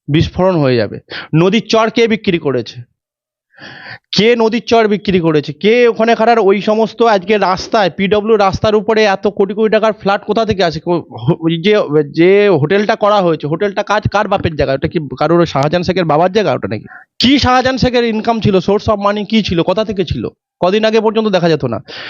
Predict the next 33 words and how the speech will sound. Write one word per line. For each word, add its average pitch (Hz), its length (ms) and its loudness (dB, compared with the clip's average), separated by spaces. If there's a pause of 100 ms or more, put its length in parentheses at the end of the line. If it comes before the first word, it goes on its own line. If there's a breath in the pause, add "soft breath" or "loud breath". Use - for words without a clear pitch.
(160 loud breath)
মানুষ 202 400 2
হত্যা 226 280 0
থেকে 226 200 0
শুরু 220 200 0
করে 220 180 2
কি 277 200 0
করেনি, 214 320 0
সমস্ত 277 380 0
কাজের 240 280 0
সঙ্গে 220 260 0
যুক্ত 190 240 -2
শা-, 139 200 0
শেখ 151 180 -2
শাহজাহান। 107 340 -2 (920 loud breath)
আজকের 185 320 0
দিনে 254 200 2
দাঁড়িয়ে 240 400 2
যদি 233 240 2
দেখতে 208 320 0
পাই 302 300 0 (380 loud breath)
যে 196 140 0
সন্দেশখালীর 226 680 0
মানুষ 190 360 0
আতঙ্কে 240 480 0
আছে, 196 240 0
কবে 202 240 2
এই 254 100 0
নরপিশাচটা 226 680 0 (220)
ধরা 185 240 2
পড়বে, 131 300 -4
সবাই 208 300 0
পে 240 220 2
করছে। - 380 -4